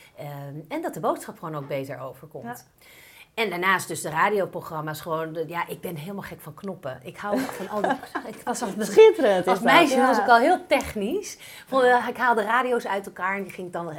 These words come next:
Speaker 1: onderzoeken. Waarom zit dat zo? En
Speaker 2: Leuk, ja, echt.
Speaker 1: cassettebandjes open, open, <laughs> open schroeven. Maar, ehm, ja, ik, ik, eh, d-, dus die radio vind ik heerlijk om met die knoppen en alles, eh,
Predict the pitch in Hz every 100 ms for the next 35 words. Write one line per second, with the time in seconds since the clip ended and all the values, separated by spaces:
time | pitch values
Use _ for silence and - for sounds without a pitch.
0 | - 185 170 - 240 202 175 190 196 185
1 | 208 208 196 190 185 185 190 240 175 147
2 | - 180 165 - 202 202 202 196 175 -
3 | 190 196 196 - - 185 208 190 - -
4 | 359 339 - 294 - 294 262 254 269 240
5 | 285 - - - - - 202 190 185 -
6 | 180 160 151 156 - 151 175 160 - 156
7 | 170 160 151 151 147 143 143 143 - 139
8 | 156 156 196 175 180 196 165 - 160 156
9 | 185 180 156 147 147 139 196 196 175 170
10 | 156 156 151 -